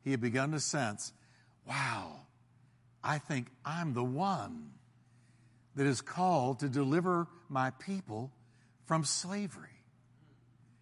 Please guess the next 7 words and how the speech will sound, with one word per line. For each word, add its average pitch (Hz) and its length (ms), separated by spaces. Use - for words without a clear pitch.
It's 151 240
me. 196 520
His 165 180
hand 185 320
is 165 160
on 165 280
me. 196 360